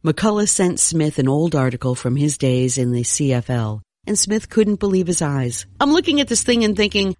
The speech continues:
'I don't remember taking this picture. I don't remember doing this article,'" Smith says. "I'm looking at Dealin, and I'm thinking, 'It's me.'" That got me. I called my aunt in Youngstown, and I told her about it,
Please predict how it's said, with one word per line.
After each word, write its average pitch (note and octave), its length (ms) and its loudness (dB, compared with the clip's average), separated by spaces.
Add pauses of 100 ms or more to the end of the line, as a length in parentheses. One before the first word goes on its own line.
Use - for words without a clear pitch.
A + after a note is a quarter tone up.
'I E3 120 4
don't C#4+ 120 4
remember G3+ 360 2
taking F3+ 300 2
this E3 140 0
picture. F3+ 400 0 (120)
I E3 200 2
don't D4+ 180 2
remember A3 380 2
doing F#3 240 4
this F3 160 2
article,'" D#3+ 640 0
Smith C3+ 340 0
says. B2 460 -4 (180)
"I'm F#3 140 2
looking A3 280 2
at G#3+ 140 2
Dealin, F#3 500 2
and D3+ 140 2
I'm D3+ 120 0
thinking, F#3 500 0
'It's - 240 0
me.'" E3+ 340 2 (420)
That C#3+ 200 -4
got C#3 260 -4
me. B2+ 220 -10 (960)
I F#3+ 80 2
called B3+ 300 2
my A3+ 240 0
aunt D#3+ 240 2
in D#3 140 0
Youngstown, B2+ 640 0
and D3+ 100 2
I D3+ 120 4
told D#3+ 280 0
her G#3+ 200 2
about B2 320 -2
it, G#2+ 180 -10